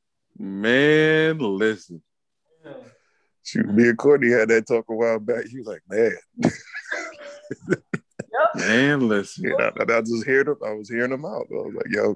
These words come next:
Speaker 3: 'cause, you know, s-, stuff happens. And as long as we,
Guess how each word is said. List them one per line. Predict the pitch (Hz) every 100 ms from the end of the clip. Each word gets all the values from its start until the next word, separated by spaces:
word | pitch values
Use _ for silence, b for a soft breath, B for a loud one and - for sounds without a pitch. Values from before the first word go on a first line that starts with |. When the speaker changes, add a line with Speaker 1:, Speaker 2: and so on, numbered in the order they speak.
| -
Speaker 3:
'cause, | 104 - - - - _ _ - - _ -
you | -
know, | 107
s-, | 110 - - -
stuff | - 120 135
happens. | 170 180 110 104
And | 104 104
as | 104 104
long | 104 113 123
as | 120
we, | 131 131